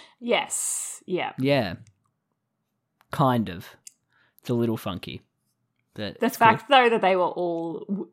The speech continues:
Speaker 1: in this vicinity of one another and did not <laughs> see
Speaker 2: And didn't
Speaker 1: each
Speaker 2: see each
Speaker 1: other.
Speaker 2: other. They were all
Speaker 1: Just
Speaker 2: near the
Speaker 1: cracks me
Speaker 2: rusty
Speaker 1: up.
Speaker 2: vats.
Speaker 1: Yeah.
Speaker 2: And now
Speaker 1: Cracks
Speaker 2: there's
Speaker 1: me
Speaker 2: someone
Speaker 1: up.
Speaker 2: at the, uh, vending machine as well.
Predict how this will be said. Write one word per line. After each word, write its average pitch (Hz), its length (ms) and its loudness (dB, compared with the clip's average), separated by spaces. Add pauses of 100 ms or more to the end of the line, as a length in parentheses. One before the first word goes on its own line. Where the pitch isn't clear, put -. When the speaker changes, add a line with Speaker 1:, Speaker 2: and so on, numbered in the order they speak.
Speaker 1:
in 208 240 2
this 202 220 4
vicinity 165 580 0
of 175 160 -6
one 185 200 0
another 151 520 -6
and 175 140 -6
did 170 180 -4
not 180 240 4
<laughs> - 60 4
see 294 80 8 (240)
Speaker 2:
And 120 120 8
didn't 113 180 8
Speaker 1:
each 113 60 0
Speaker 2:
see - 120 4 (180)
each - 140 4
Speaker 1:
other. 104 280 2 (120)
Speaker 2:
other. - 140 -2 (260)
They 135 120 6
were 143 100 8
all 143 360 8
Speaker 1:
Just 135 80 8
Speaker 2:
near 127 160 8
the 117 140 4
Speaker 1:
cracks 113 240 2
me - 40 0
Speaker 2:
rusty 120 60 4
Speaker 1:
up. 110 80 2
Speaker 2:
vats. - 400 -4 (220)
Speaker 1:
Yeah. 170 260 -2 (880)
Speaker 2:
And 117 100 6
now 131 80 6
Speaker 1:
Cracks 147 80 4
Speaker 2:
there's 151 120 4
Speaker 1:
me 151 40 0
Speaker 2:
someone 127 260 4
Speaker 1:
up. - 60 -6
Speaker 2:
at - 40 -14
the, 110 400 -2
uh, 110 180 -4
vending 120 320 -2
machine 90 300 -6
as - 120 -8
well. 113 200 -6